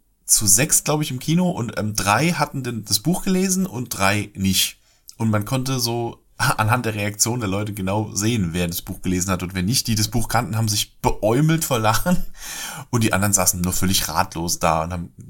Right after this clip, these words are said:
sich gewundert, was passiert da eigentlich für ein Quark auf dieser Leinwand. <laughs> Also, ich würd jetzt gerne den, den, irgendwie den Plot umreißen, aber ich glaub, das ist echt, pff, ich weiß gar nicht, ob man das kann. Also, äh,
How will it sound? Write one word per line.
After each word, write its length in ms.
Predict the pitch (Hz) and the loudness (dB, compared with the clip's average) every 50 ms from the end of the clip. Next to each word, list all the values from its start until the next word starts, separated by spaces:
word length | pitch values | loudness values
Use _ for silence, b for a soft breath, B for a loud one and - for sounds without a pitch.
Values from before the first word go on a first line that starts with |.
| - | -8
sich 220 | - - 95 98 - | -4 -2 -2 -2 -4
gewundert, 320 | - 90 90 87 87 85 | -6 -4 -4 -2 -4 -2
was 180 | - 92 - - | -4 -4 -4 -2
passiert 280 | - 95 - 101 - | -2 0 0 0 0
da 60 | - - | -4 -4
eigentlich 280 | - 92 92 87 - | -2 -2 -2 -2 -2
für 140 | - - 82 | -4 -4 -6
ein 100 | 80 - | -6 -4
Quark 320 | - - 82 82 92 95 | 0 2 2 2 2 0
auf 100 | - - | -2 -10
dieser 220 | - - 78 80 78 | -8 -8 -8 -6 -4
Leinwand. 880 | 76 78 82 85 98 104 - - 156 147 - - - 151 - - - - - | -4 -4 -2 0 2 6 6 6 6 6 4 4 4 4 4 4 2 -2 -18
<laughs> 20 | - - B B B B B 123 B B B B B B B B B 143 139 135 127 B B B - - 139 143 143 139 139 135 131 120 - - - - - - - - - - | -20 -20 B B B B B 2 B B B B B B B B B -12 -16 -16 -16 B B B 0 4 4 6 6 6 4 4 2 0 -2 -4 -8 -6 -6 -6 -6 -4 -2 0
Also, 300 | 110 113 117 117 104 - - - _ _ _ _ _ _ _ _ _ _ _ - - - | 2 2 2 2 0 -2 -6 -16 _ _ _ _ _ _ _ _ _ _ _ -8 -4 0
ich 140 | 101 - | 2 2
würd 100 | - - | 2 2
jetzt 120 | 123 - - | 2 2 0
gerne 260 | 107 98 98 95 85 | 0 0 0 0 0
den, 40 | - - | -2 -4
den, 100 | - 82 - | -8 -8 -6
irgendwie 200 | 90 101 101 87 | -4 -4 -2 -2
den 140 | 78 90 - | -2 -2 -2
Plot 260 | - - 120 117 - | 0 0 0 0 2
umreißen, 460 | 165 147 110 95 82 92 90 - - | 0 0 2 2 2 2 2 2 0
aber 120 | - 85 | 0 -2
ich 120 | 87 - - | -2 -2 -4
glaub, 140 | - 82 - | -6 -6 -2
das 140 | - - | 0 0
ist 280 | - 60 - - - - | 2 4 2 2 2 0
echt, 320 | - - - - - - - | -2 -4 -4 -6 -8 -8 -4
pff, 260 | 104 - - - - | -2 0 0 -2 -2
ich 120 | - - - | -6 -6 -2
weiß 160 | - - - | 2 2 2
gar 120 | - - | 2 0
nicht, 140 | 82 82 - | -4 -4 -6
ob 60 | - | -6
man 100 | - 78 | -6 -6
das 140 | 73 80 82 | -6 -6 -4
kann. 240 | - - 104 98 B B B B B B B B - | -2 -2 -2 -2 B B B B B B B B 0
Also, 240 | - 101 110 101 - - - - - - - | 2 2 2 2 0 -4 -10 -18 -18 -14 -10
äh, 100 | - | -10